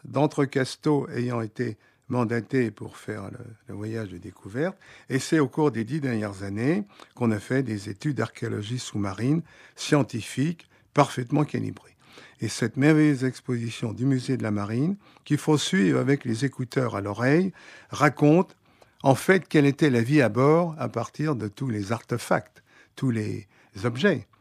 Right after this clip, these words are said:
qu'on a récupérés dans la vie quotidienne, dans leurs moyens de navigation. C'est absolument remarquable. Il y avait un timbre de Lapérouse qui est sorti en mille neuf cent soixante-huit.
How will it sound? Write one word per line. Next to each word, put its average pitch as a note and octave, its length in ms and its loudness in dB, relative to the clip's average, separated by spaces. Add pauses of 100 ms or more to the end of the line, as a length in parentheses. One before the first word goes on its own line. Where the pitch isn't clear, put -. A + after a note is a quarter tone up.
(280)
qu'on B2 120 2
a A#2 100 0
récupérés A2 560 -4
dans B2 160 0
la A2+ 100 0
vie A2+ 140 -8
quotidienne, B2 840 -2 (360)
dans C3+ 440 6
leurs A#2 180 0
moyens A#2 300 2
de D3+ 60 4
navigation. A2+ 640 -4 (380)
C'est D3+ 260 0
absolument A#2+ 640 0
remarquable. C3 920 4 (420)
Il A#2+ 140 0
y B2 80 6
avait A#2+ 180 4
un G#2 140 2
timbre D3 400 2 (420)
de B2 120 2
Lapérouse C3+ 960 4 (240)
qui - 100 -4
est A2+ 60 0
sorti B2 420 -2
en B2 40 4
mille G#2+ 140 2
neuf G#2 140 -2
cent G2+ 160 -6
soixante-huit. G#2+ 680 -6